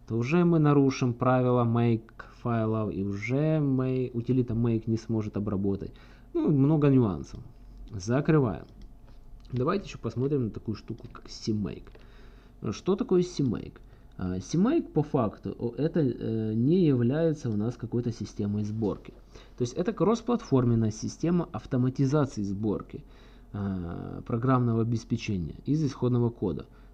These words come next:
То есть cmake, как я сказал, сборкой не занимается. Cmake генерирует файлы управления сборкой. То есть это обычно make файлы. Помимо make файлов с, с, с помощью cmake можно создавать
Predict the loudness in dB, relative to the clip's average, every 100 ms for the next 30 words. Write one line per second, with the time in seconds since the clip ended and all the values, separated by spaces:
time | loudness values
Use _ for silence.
0 | -6 -6 -4 2 4 6 4 2 -2 -4
1 | -4 -4 -2 -4 -4 0 0 2 0 0
2 | 0 0 0 0 -2 -6 -14 -16 -2 2
3 | 4 2 -2 -6 -14 -6 4 6 6 6
4 | 4 4 4 2 -2 -20 -20 -6 2 4
5 | 6 4 2 0 4 6 6 6 2 0
6 | -2 -2 -6 -18 -6 -4 -2 0 0 0
7 | -2 0 2 0 -2 -2 -2 -4 -18 -20
8 | -20 -18 -16 -16 -20 -10 6 10 10 10
9 | 4 2 4 4 2 -2 -14 -20 -20 -20
10 | -20 -20 -16 -14 2 8 10 10 8 6
11 | 6 2 -2 0 -2 -6 -12 -16 -16 -14
12 | -14 -2 0 2 0 0 2 0 0 0
13 | 2 2 -2 -2 0 0 0